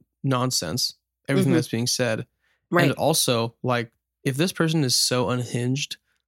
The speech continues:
Speaker 1: to say these kinds of things, they might be unhinged enough to actually, like, do some of them.
Speaker 2: Right.
Speaker 1: That's, that's horrifying.
Speaker 2: Well, now
Speaker 1: Okay.
Speaker 2: that, yeah, now that the
Speaker 1: Ugh.
Speaker 2: house has been set on fire,
Speaker 1: Yeah.
Speaker 2: especially.
Speaker 1: Yeah.
Speaker 2: Well, and just as a double side note, Dave doesn't know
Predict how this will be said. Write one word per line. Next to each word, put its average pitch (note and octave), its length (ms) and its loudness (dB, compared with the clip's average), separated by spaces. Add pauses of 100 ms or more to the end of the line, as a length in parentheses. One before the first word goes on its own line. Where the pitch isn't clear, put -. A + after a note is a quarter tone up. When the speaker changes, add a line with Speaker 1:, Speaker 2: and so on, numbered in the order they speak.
(180)
Speaker 1:
to - 60 -2
say B2+ 180 0
these B2+ 160 0
kinds B2 320 -4
of A2+ 100 -4
things, B2 500 -2
they C3+ 120 2
might B2+ 400 0
be D3 140 -4
unhinged A#2+ 440 -4
enough E2+ 360 -6
to - 100 -10
actually, E2+ 400 -6
like, C#2 200 -8 (480)
do A#2 180 -2
some - 180 -6
of B1 140 -10
them. B1 260 -10 (340)
Speaker 2:
Right. F3+ 280 2
Speaker 1:
That's, C#3 280 -2 (880)
that's C3 100 -2
horrifying. B2 540 0
Speaker 2:
Well, G3+ 120 6
now F#3+ 180 6
Speaker 1:
Okay. F3+ 100 4
Speaker 2:
that, F3+ 100 2
yeah, F3+ 120 4
now D#3+ 180 4
that F#3 120 4
the D#3+ 60 2
Speaker 1:
Ugh. D3+ 40 -2
Speaker 2:
house F3+ 220 4
has F3+ 100 0
been D#3 180 0
set D3+ 140 2
on D3+ 120 0
fire, C#3 200 0
Speaker 1:
Yeah. B2+ 40 0
Speaker 2:
especially. C3 680 0
Speaker 1:
Yeah. C#3 220 0
Speaker 2:
Well, F#3 180 4
and F3 500 4 (140)
just F3 200 2
as E3 120 2
a D#3+ 60 2
double D#3 300 2
side D3 320 2
note, B2+ 320 -2 (720)
Dave F#3 380 4
doesn't E3+ 400 2
know C#3+ 460 0